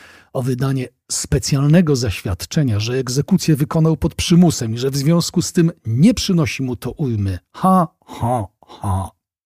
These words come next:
Wieści z Płocka szybko dotarły do Wrocławia. Tutejsze mieszczaństwo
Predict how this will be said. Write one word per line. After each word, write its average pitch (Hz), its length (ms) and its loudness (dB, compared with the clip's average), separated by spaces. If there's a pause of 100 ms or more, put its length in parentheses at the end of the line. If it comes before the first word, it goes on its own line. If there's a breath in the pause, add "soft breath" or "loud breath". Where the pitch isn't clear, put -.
(1040 loud breath)
Wieści 147 480 0
z - 100 -4
Płocka 127 500 -6
szybko - 440 -6
dotarły 95 520 -10
do 104 120 -10
Wrocławia. 110 720 -12 (1300)
Tutejsze 147 520 0
mieszczaństwo 147 760 -2